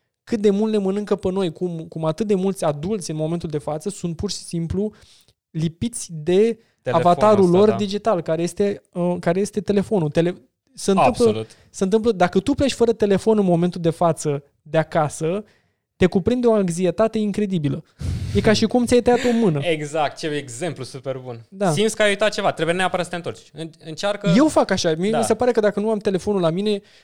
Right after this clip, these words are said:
Speaker 1: n-, nu am Google Maps, nu pot să sun, nu pot să mă uit, nu pot să fac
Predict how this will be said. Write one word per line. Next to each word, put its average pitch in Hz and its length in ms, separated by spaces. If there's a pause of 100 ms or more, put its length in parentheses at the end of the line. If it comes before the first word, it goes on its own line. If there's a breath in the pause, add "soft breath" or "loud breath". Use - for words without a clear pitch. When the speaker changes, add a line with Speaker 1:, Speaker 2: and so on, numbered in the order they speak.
(140 soft breath)
Speaker 1:
n-, 175 320
nu 196 220
am 175 280
Google 160 280
Maps, 220 400
nu 185 200
pot 190 180
să 180 100
sun, 190 200
nu 175 200
pot 190 180
să 185 100
mă 175 80
uit, 202 160
nu 202 60
pot 214 140
să - 40
fac 214 100